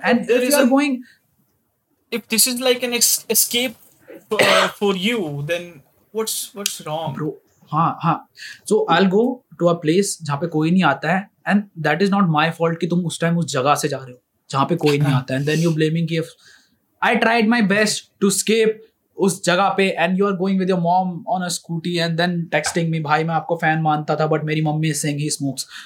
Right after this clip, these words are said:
Speaker 1: तो tell your mom ना, then
Speaker 2: Mom।
Speaker 1: what else he is doing।
Speaker 2: हाँ, सही बात है, उसकी अच्छी चीजें भी तो देखो ना। एक,
Speaker 1: हाँ।
Speaker 2: एक, एक, आ, यार, I can see, man।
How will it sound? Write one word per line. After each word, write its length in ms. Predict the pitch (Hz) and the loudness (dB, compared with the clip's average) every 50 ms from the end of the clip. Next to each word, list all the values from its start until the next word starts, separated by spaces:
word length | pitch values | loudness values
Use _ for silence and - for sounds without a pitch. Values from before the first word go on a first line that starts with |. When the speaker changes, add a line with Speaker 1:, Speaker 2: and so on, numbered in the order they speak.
| - _ _ _ _ - | -20 _ _ _ _ 0
Speaker 1:
तो 260 | 185 220 208 - - - _ 170 | 2 2 2 0 -4 -6 _ 0
tell 120 | 156 165 | 2 4
your 140 | 185 208 220 214 - - - - - _ _ _ _ 156 151 147 | 4 2 2 0 -2 -6 -8 -10 -10 _ _ _ _ -6 -4 -2
mom 260 | 156 170 185 185 170 | 0 0 2 2 2
ना, 280 | 165 190 202 180 143 151 | 2 0 0 0 -2 -2
then 140 | 151 180 | -2 -2
Speaker 2:
Mom। 160 | 139 139 131 131 | -2 -2 -2 -2
Speaker 1:
what 160 | 156 180 185 185 - - - - - 160 | -2 -2 -2 -4 -8 -16 -20 -8 -2 0
else 220 | 165 175 196 190 | 2 2 2 2
he 180 | 170 196 208 185 | 2 2 2 2
is 60 | 151 | 2
doing। 240 | 170 170 170 160 135 - _ _ _ _ _ _ _ _ _ _ _ _ _ - | 2 0 0 0 -2 -6 _ _ _ _ _ _ _ _ _ _ _ _ _ -6
Speaker 2:
हाँ, 160 | 143 139 139 | -4 -2 -2
सही 220 | 135 - 190 220 | -2 0 -2 0
बात 220 | 233 269 262 247 - | 0 -2 -2 -2 -2
है, 100 | 220 233 | -2 0
उसकी 280 | 226 208 - - 254 | 0 0 -2 -2 -2
अच्छी 280 | 247 220 208 - - 226 | -2 -2 0 0 -2 -2
चीजें 280 | 214 233 240 233 254 226 | -2 -4 -4 -4 -4 -4
भी 60 | 247 | -4
तो 120 | 240 247 | -6 -4
देखो 320 | 208 202 185 - - 214 226 | -4 -4 -4 -4 -4 -6 -6
ना। 140 | 285 311 | -4 -4
एक, 180 | 262 180 185 190 | -2 -2 -2 0
Speaker 1:
हाँ। 380 | 175 202 262 277 254 202 - - 208 | 2 4 4 6 6 4 4 2 0
Speaker 2:
एक, 0 | |
एक, 180 | 220 226 202 - - _ _ _ _ _ _ _ _ - - | -2 -4 -4 -8 -16 _ _ _ _ _ _ _ _ -6 -2
आ, 180 | 156 147 147 | 2 4 4
यार, 420 | 147 135 127 123 127 135 135 143 143 | 4 4 2 0 0 2 2 2 2
I 40 | |
can 180 | 143 - 151 143 | 2 0 0 0
see, 300 | 139 - - 131 123 120 | 0 0 0 -2 -4 -6
man। 280 | 117 120 120 117 117 | -8 -8 -8 -8 -8